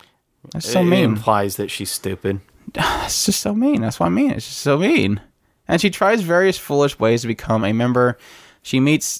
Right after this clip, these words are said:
Speaker 1: Takeru Ton-, Tendo, a high school student who lives alone in Akihabara, and becomes a freeloader at his house, as you do. Little by little, she gets closer to her goal. Yeah, I'm,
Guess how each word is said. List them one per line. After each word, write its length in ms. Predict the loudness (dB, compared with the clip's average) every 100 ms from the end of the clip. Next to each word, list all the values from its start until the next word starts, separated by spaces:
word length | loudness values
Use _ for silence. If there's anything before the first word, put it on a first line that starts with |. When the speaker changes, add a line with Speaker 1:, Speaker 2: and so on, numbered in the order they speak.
| _
Speaker 1:
Takeru 760 | -2 2 2 4 4 4 2
Ton-, 340 | 0 0 2 0
Tendo, 680 | 0 0 2 4 4 2 0 -12 _ -2
a 200 | 0 2
high 160 | 2
school 380 | 0 0 0 0
student 340 | 2 0 0
who 360 | 0 0 2 0
lives 300 | 0 0 0
alone 400 | -2 0 2 2
in 260 | 0 -2 -2
Akihabara, 800 | -4 -4 0 2 4 4 4 2 -4 -20 -20 -20 _ _
and 180 | -2 0
becomes 380 | 0 0 2 2
a 40 |
freeloader 600 | 0 0 2 2 2 2
at 160 | 4 2
his 160 | 0 -4
house, 540 | 0 0 0 -2 -12 -18 -20
as 260 | -6 -4 -4
you 80 | -2
do. 260 | -2 -2 -6 _ _ _ _ _ _ _ _ _
Little 140 | 0 2
by 120 | 4
little, 200 | 4 2
she 180 | 2 -2
gets 360 | 0 -2 -4 -8
closer 340 | 0 2 2
to 160 | -2 -4
her 100 | 0
goal. 260 | -2 -2 -8 -20 _ _ _ _ _ _ _ _ _ _ _ _ _ _ _
Yeah, 180 | -2 0 2
I'm, 280 | 0 0